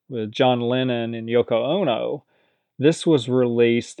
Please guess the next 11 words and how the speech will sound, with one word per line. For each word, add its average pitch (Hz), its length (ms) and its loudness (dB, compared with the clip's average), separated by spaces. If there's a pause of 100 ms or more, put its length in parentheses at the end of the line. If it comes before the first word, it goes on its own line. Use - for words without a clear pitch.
in 120 220 -8
nineteen 131 480 -6
seventy-one 120 880 0
as 110 120 -8
a 113 60 -10
single 127 400 0
by 113 300 2
John 120 440 -4
and 117 120 -10
Yoko 117 400 0
Ono 117 580 -4